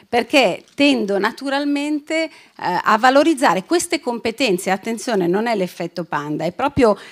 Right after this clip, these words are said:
a valorizzare queste competenze diverse per un mondo che ne ha bisogno e a trovarle più facilmente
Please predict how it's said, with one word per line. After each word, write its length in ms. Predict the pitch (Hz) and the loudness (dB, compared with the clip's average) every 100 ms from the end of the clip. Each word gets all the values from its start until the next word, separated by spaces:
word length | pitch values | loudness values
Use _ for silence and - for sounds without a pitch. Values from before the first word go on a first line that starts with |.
| - | -8
a 120 | - 233 | 0 4
valorizzare 600 | 254 277 285 247 165 170 | 6 6 4 4 4 2
queste 300 | 214 - 247 | -4 -4 -2
competenze 720 | 269 269 277 320 330 330 269 | -2 -2 -2 0 -2 -2 -6
diverse 580 | 226 202 175 151 - 175 | -4 0 0 -2 -6 -6
per 160 | 214 | -2
un 180 | 240 247 | 0 2
mondo 440 | 262 254 196 170 160 | 4 2 2 -2 -6
che 380 | - 262 302 - | -4 0 0 -2
ne 220 | - 190 | -2 0
ha 100 | 202 | 2
bisogno 600 | 208 254 233 247 262 302 311 | 0 -4 -2 -2 0 -2 -4
e 120 | 214 | -4
a 80 | 202 | -6
trovarle 440 | 247 214 180 202 | -8 -4 -4 -4
più 160 | - 190 | -10 -12
facilmente 800 | 180 - 208 170 165 - 165 | -12 -10 -8 -6 -6 -8 -12